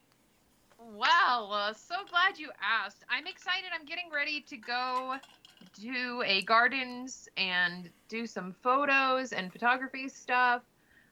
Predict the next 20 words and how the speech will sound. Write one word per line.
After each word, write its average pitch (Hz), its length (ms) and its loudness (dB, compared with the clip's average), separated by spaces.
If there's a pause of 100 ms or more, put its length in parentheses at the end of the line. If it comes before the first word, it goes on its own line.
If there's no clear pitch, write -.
um, 190 500 4
and 202 420 2
also 214 420 -4
check 233 300 -8
out 190 160 0
a 165 100 -6 (100)
beach 262 380 -6
or 226 180 2
two. 233 500 0 (120)
So 196 640 2 (400)
I 208 140 2
am 214 180 -2
working 240 320 -4
on 220 160 0
making 214 280 -6
myself 208 520 -4 (120)
a 190 60 -8
Victorian 220 720 0
bathing 208 460 0
suit, - 500 -8